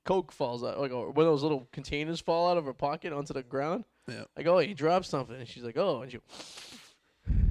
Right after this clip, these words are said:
Speaker 1: "Sorry, I'm ready for class." I'm like, "Whoa."
Speaker 2: <laughs>
Speaker 1: Hey, now.
Speaker 2: And, uh, I was actually told by Boston firefighters that if you're gonna do drugs and you're a firefighter,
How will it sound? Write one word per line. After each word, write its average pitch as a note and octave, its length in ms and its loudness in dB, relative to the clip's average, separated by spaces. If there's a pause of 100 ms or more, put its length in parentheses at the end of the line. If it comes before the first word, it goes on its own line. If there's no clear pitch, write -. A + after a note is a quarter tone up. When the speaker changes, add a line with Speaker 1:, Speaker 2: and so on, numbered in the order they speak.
(140)
Speaker 1:
"Sorry, G3 200 2
I'm B2+ 80 -4
ready C#3+ 140 2
for - 120 -2
class." F3+ 460 -2 (180)
I'm A#3+ 60 -4
like, C4+ 80 4
"Whoa." G#3+ 280 6
Speaker 2:
<laughs> - 40 -6 (800)
Speaker 1:
Hey, C#3+ 160 -4
now. A2 320 -8 (580)
Speaker 2:
And, A#2 180 -2
uh, A#2 180 -2
I B2+ 120 0
was C3 120 0
actually C#3+ 240 0
told C#3 300 -2
by G#2 160 -2
Boston G2+ 400 -8
firefighters A2+ 680 -6
that G#2+ 120 -8
if G2+ 220 -10
you're A2 80 -14
gonna A2+ 140 -6
do G#2+ 100 -6
drugs G2+ 400 -6
and G#2+ 80 -12
you're F#2+ 80 -8
a F#2 40 -12
firefighter, C#3 580 -4